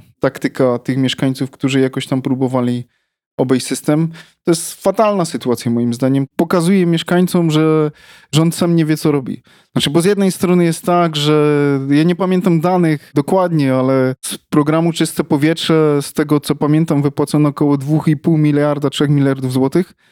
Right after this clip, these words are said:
a my jesteśmy w stanie w tym roku wydać kilkanaście miliardów na dopłaty dodatku węglowego. No, przecież to jest totalny absurd, który powoduje, że zamiast odchodzić od tej polityki węglowej, jak ze względów klimatycznych, tak ze względów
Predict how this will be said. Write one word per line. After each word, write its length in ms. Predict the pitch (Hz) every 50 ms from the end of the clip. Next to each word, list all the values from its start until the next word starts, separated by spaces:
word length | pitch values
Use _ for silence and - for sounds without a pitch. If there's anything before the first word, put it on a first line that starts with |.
| _ _ - -
a 100 | - 147
my 100 | 135 147
jesteśmy 420 | 147 147 - - 156 - - 160 147
w 40 | -
stanie 340 | - - 160 160 160 156
w 60 | 147 -
tym 140 | - 156
roku 240 | 156 156 151 - 156
wydać 280 | 147 156 156 156 147 -
kilkanaście 540 | - 170 160 - 160 151 156 160 - - 165
miliardów 500 | 156 151 147 151 147 147 147 151 147 147
na 140 | 147 147
dopłaty 520 | 143 151 139 - 151 151 147 - - 147 147
dodatku 540 | 147 143 160 160 175 180 165 - - 147 131
węglowego. 640 | 139 139 131 135 131 127 135 139 143 147 151 160 165 - - - _ _ _ _
No, 80 | 139 135
przecież 180 | - 156 151
to 80 | - 170
jest 260 | 160 - - - - _ _ _ _
totalny 480 | - 160 - 190 180 175 175 175 -
absurd, 600 | - 180 - - - - 151 147 160 151 - -
który 720 | - - - - 165 156 156 156 151 151 151 151 147 151 - _ _ _ _ _ _ _ -
powoduje, 460 | 160 156 147 156 147 156 175 175 165 156
że 140 | 151 160
zamiast 360 | 151 160 160 165 160 156 - -
odchodzić 560 | 156 156 - - - - 165 165 156 - -
od 140 | 151 - -
tej 140 | - 160
polityki 560 | 151 - - 160 156 156 - 160 156 - - 156
węglowej, 600 | 147 160 160 151 160 165 165 151 151 147 143 143
jak 200 | 147 147 156 151
ze 120 | 151 151
względów 500 | 147 151 156 165 160 160 156 151 - -
klimatycznych, 800 | - - 170 170 160 156 151 - 165 156 - - 160 151 143 -
tak 200 | - 151 147 147
ze 120 | 147 147
względów 480 | 143 143 143 151 151 151 147 143 139